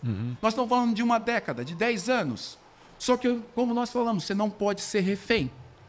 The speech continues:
Speaker 2: Você não pode ser refém e não pode fazer disso uma arma.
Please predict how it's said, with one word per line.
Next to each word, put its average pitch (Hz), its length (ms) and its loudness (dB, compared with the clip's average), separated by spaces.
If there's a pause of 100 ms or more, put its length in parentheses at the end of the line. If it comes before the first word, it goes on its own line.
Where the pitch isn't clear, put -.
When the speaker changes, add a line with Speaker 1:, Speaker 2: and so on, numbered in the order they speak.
(460)
Speaker 2:
Você 147 280 2
não 175 160 4
pode 165 320 4
ser 185 200 2
refém 190 560 2 (180)
e 170 80 -2
não 180 140 2
pode 180 240 0
fazer 170 300 -2
disso 170 280 -2
uma 175 160 0
arma. 113 480 2